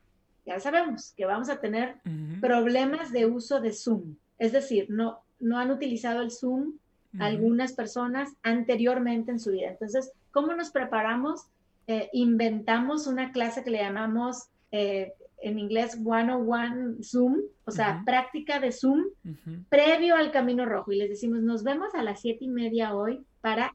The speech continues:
Speaker 1: equivocarnos", así les decimos. To-,
Speaker 2: Ujú.
Speaker 1: todas nos vemos para cometer errores. Entonces, ahí nos vemos, eh, y no hay presión de,
Speaker 2: Padrísimo.
Speaker 1: "Voy a empezar la clase y no me escuchan",
Speaker 2: Ujú.
Speaker 1: o "Me van a pedir mi nombre y no sé cómo darlo".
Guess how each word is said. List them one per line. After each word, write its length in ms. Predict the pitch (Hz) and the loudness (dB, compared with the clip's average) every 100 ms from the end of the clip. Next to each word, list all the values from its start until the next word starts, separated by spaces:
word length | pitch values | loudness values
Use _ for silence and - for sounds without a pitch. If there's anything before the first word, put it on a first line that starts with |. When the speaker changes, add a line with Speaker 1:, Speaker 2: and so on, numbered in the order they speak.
| - | -10
Speaker 1:
equivocarnos", 880 | 208 202 190 185 185 180 165 156 _ | -10 -6 -6 -6 -6 -6 -10 -18 _
así 160 | 196 226 | -8 -2
les 140 | 240 214 | -2 -4
decimos. 280 | - - _ _ | -10 -16 _ _
To-, 80 | - 285 | -2 -2
Speaker 2:
Ujú. 80 | 156 | 0
Speaker 1:
todas 280 | 320 359 381 | 2 4 4
nos 140 | 320 254 | 2 4
vemos 280 | 277 311 | 4 2
para 260 | - 240 226 | 0 0 0
cometer 380 | 214 208 233 226 | -4 -4 -2 0
errores. 520 | 233 208 170 - - _ _ _ _ 220 | 0 0 -2 -6 -18 _ _ _ _ -4
Entonces, 340 | 240 294 - | 0 0 0
ahí 220 | 226 254 | 0 0
nos 160 | 294 320 | -2 0
vemos, 500 | 302 294 330 403 - _ - | 0 2 0 -4 -10 _ 0
eh, 200 | 226 226 | 0 2
y 120 | 254 | 2
no 140 | 254 285 | 4 2
hay 140 | 294 | 2
presión 580 | 330 330 - 285 277 277 | 0 -2 4 4 6 6
de, 60 | 277 | 6
Speaker 2:
Padrísimo. 480 | 269 277 277 - 220 | 6 6 4 0 0
Speaker 1:
"Voy 140 | 233 | 2
a 20 | |
empezar 360 | 240 208 202 202 | 2 -2 -4 -4
la 140 | 208 | -4
clase 300 | 214 185 240 | -4 -4 -2
y 40 | 220 | -2
no 140 | 190 | -2
me 100 | 196 | -4
escuchan", 560 | 190 - 311 311 156 349 - | -6 0 0 0 -8 -8 -8
Speaker 2:
Ujú. 120 | 165 135 | -6 2
Speaker 1:
o 360 | 233 240 247 | 4 4 2
"Me 100 | 220 | -2
van 180 | 196 220 | 0 0
a 100 | 269 | 0
pedir 360 | - 208 226 226 | 0 4 4 4
mi 140 | 247 | 4
nombre 300 | 233 220 240 | 4 4 4
y 20 | 233 | 2
no 100 | 196 | -2
sé 180 | 226 - | -8 -4
cómo 440 | 226 226 240 240 | 0 2 4 4
darlo". 480 | 269 349 339 - | 2 0 -2 -6